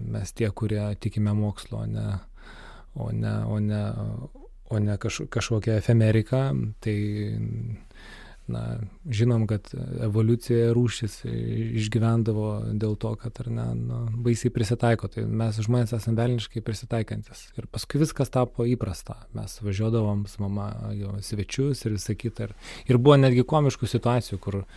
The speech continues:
kur, kur, kur, e, mums išvykus, e, suaugę vyrai, a, mamos draugių aldavo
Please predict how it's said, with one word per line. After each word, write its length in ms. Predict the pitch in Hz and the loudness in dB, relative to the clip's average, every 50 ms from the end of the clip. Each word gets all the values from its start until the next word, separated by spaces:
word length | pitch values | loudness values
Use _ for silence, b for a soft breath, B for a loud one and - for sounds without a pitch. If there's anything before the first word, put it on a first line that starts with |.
| B B B B B B B | B B B B B B B
kur, 300 | B - - 104 98 98 98 101 101 98 | B -4 0 0 2 2 2 0 0 -2
kur, 360 | - - - 104 101 98 98 101 101 98 | -4 -2 0 0 0 0 0 -2 -2 -4
kur, 260 | - - 104 101 101 | -4 -4 -2 -2 -2
e, 440 | 101 101 104 120 127 123 110 104 101 101 107 113 120 - | -2 -4 -6 -6 -6 -4 -2 -2 -2 -2 -4 -6 -8 -8
mums 440 | - 117 107 113 123 131 117 - 117 | -4 2 6 6 8 8 6 6 2
išvykus, 680 | 98 - 98 101 113 123 120 - - 120 113 98 - - - - | 0 2 4 4 6 4 4 6 4 4 4 4 2 -4 -10 -6
e, 200 | - 107 104 101 104 101 - B B B B B B B B B B B - - | -4 -2 -2 0 -2 -2 -4 B B B B B B B B B B B -14 -10
suaugę 640 | - - - 123 113 110 110 113 120 120 110 113 | -4 0 4 6 6 6 6 6 6 6 6 4
vyrai, 680 | 101 98 110 117 123 120 107 107 107 107 110 110 107 101 - - - - | 4 4 4 4 6 6 4 4 4 4 6 4 4 2 0 -4 -12 -12
a, 200 | - - 107 98 98 98 104 107 107 107 | -8 -4 -4 -2 -2 -2 -4 -4 -4 -4
mamos 400 | 107 104 104 101 104 104 107 101 | -4 -2 0 0 2 2 2 2
draugių 340 | 98 104 110 110 110 101 110 | 2 2 2 4 4 2 2
aldavo 600 | 107 113 113 117 117 113 110 110 98 98 98 98 | 2 2 4 4 4 4 4 4 2 2 0 -2